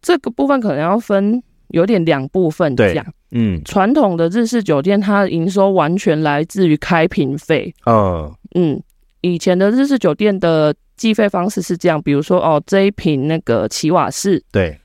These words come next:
Speaker 1: 那它可能就是开六千元，
Speaker 2: 嗯。
Speaker 1: 台币六千。
Speaker 2: 嗯。
Speaker 1: 那你今天晚上进来坐，开一瓶，
Speaker 2: 对。
Speaker 1: 那你今天晚上就是六千加六百，应该就是十，
Speaker 2: 嗯。
Speaker 1: 十趴服务费，
Speaker 2: 对。
Speaker 1: 六千六。
Speaker 2: 嗯。
Speaker 1: 结束了。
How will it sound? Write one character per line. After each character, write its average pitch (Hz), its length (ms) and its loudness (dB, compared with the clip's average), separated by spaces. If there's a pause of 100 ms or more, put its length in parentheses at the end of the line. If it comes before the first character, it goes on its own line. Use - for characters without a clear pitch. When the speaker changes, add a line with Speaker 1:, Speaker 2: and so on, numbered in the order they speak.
Speaker 1:
那 196 120 -2
它 196 140 2
可 196 120 -2
能 143 120 -2
就 170 120 2
是 180 60 0
开 156 260 -2
六 165 240 4
千 151 340 -2
元， 139 360 0
Speaker 2:
嗯。 113 180 2
Speaker 1:
台 143 180 0
币 165 200 0
六 156 200 2
千。 139 340 -4
Speaker 2:
嗯。 107 320 -2
Speaker 1:
那 208 140 0
你 160 320 -4 (180)
今 190 140 -2
天 208 100 2
晚 165 140 2
上 175 160 0
进 196 160 0
来 147 120 0
坐， - 300 2
开 180 180 0
一 185 100 0
瓶， 170 240 -4 (180)
Speaker 2:
对。 - 220 2
Speaker 1:
那 214 80 2
你 170 80 -2
今 185 80 -2
天 190 80 2
晚 147 100 -2
上 165 140 -2
就 180 80 0
是 175 60 2
六 175 240 2
千 165 360 -2 (160)
加 165 220 -2
六 170 220 0
百， - 220 -8
应 - 120 -8
该 156 100 2
就 117 80 -2
是 143 480 -2
十， - 180 -14
Speaker 2:
嗯。 - 40 -20
Speaker 1:
十 - 180 -4
趴 175 220 0
服 143 200 -2
务 147 60 0
费， 151 140 0
Speaker 2:
对。 92 80 -2
Speaker 1:
六 175 140 2
千 156 200 -2
六。 170 180 2 (100)
Speaker 2:
嗯。 98 360 -2 (160)
Speaker 1:
结 165 200 0
束 185 240 0
了。 117 120 -2